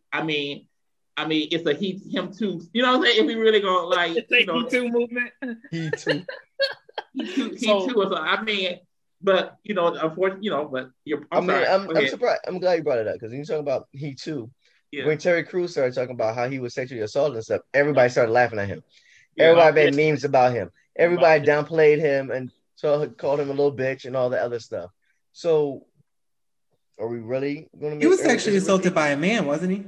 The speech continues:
Speaker 2: Yeah, it was by a man.
Speaker 3: Yeah.
Speaker 2: It was by
Speaker 3: Yeah.
Speaker 2: a man.
Speaker 1: But still, I
Speaker 3: But
Speaker 1: mean,
Speaker 3: it's,
Speaker 1: that's
Speaker 3: it's still an assault. I mean,
Speaker 4: No, I was just, re-, I was trying to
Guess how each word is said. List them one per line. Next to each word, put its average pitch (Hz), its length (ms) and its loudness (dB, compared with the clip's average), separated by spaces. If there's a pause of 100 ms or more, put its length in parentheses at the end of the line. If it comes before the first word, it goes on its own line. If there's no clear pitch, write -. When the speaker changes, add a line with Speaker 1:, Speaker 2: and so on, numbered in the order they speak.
(120)
Speaker 2:
Yeah, 156 160 0
it 143 40 -2
was 156 120 -4
by 151 160 2
a 139 40 0
man. 135 260 -4
Speaker 3:
Yeah. 98 60 -10 (280)
Speaker 2:
It 139 40 -10
was 143 100 -8
by 120 160 -6
Speaker 3:
Yeah. 165 60 -2
Speaker 2:
a 123 40 -2
man. 104 100 -10 (1800)
Speaker 1:
But 196 160 -4
still, 196 520 2
I 165 60 2
Speaker 3:
But 170 80 8
Speaker 1:
mean, 151 120 8
Speaker 3:
it's, - 220 -4
Speaker 1:
that's 254 200 2
Speaker 3:
it's 151 220 4
still 180 300 8
an 165 220 8
assault. 175 520 6 (140)
I - 20 -10
mean, 180 200 0
Speaker 4:
No, 247 120 6
I 214 200 8
was 247 200 4
just, 226 280 0
re-, 190 100 2
I 190 140 0
was 202 120 0
trying 202 200 -2
to 180 80 2